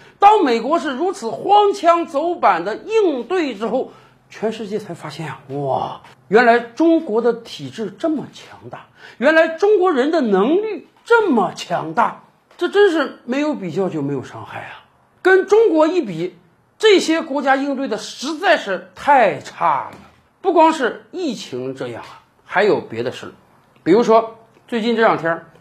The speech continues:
全国上下讨论很热的一个新闻，就是日本排核废水啊。三幺幺大地震十年了，日本积攒了上百万吨的核废水，没地儿放了。其实不是没地儿放，一方面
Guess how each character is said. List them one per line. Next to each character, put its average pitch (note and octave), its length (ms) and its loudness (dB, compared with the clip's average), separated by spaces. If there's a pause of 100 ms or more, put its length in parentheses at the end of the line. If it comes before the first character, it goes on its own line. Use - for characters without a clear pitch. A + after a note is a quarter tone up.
(160)
全 B3+ 340 -2
国 B3 160 2
上 A3+ 180 0
下 A3+ 160 -2
讨 - 200 -8
论 G#3 140 0
很 G3 260 -6
热 F#4 100 2
的 F#4 80 4
一 D4 40 0
个 C4+ 60 -2
新 B3 160 -2
闻， A#3 80 0
就 A3+ 120 0
是 F#3+ 240 -2 (440)
日 B3+ 220 -2
本 A#2 380 -6
排 C#3 280 -2
核 C#3 360 -8
废 C#3+ 240 -4
水 - 260 -14 (320)
啊。 G3 400 0 (380)
三 G#3 240 2
幺 G#3+ 100 6
幺 G3+ 120 4
大 G3 120 0
地 F3 100 -6
震 F3 220 -8 (120)
十 - 280 -16
年 A2+ 240 -10
了， A2 80 -20 (180)
日 F#4+ 160 4
本 C4+ 220 2
积 D#4+ 160 -8
攒 A#3 180 2
了 G3+ 80 4
上 D#4+ 540 2
百 E3+ 240 2
万 B3+ 260 0
吨 A#3 200 -2
的 G#3 180 -2
核 G3+ 180 -8
废 A3 140 -2
水， B2 380 -10 (420)
没 G#3 140 0
地 C4+ 80 0
儿 A#3+ 60 2
放 C4+ 200 2
了。 - 80 -8 (300)
其 - 180 0
实 F4+ 80 -2
不 C#4+ 120 -2
是 G#4 100 2
没 B3+ 100 4
地 D#3 80 -2
儿 C#3+ 60 -6
放， - 220 -8 (280)
一 D4+ 140 2
方 E4+ 120 6
面 F4 200 2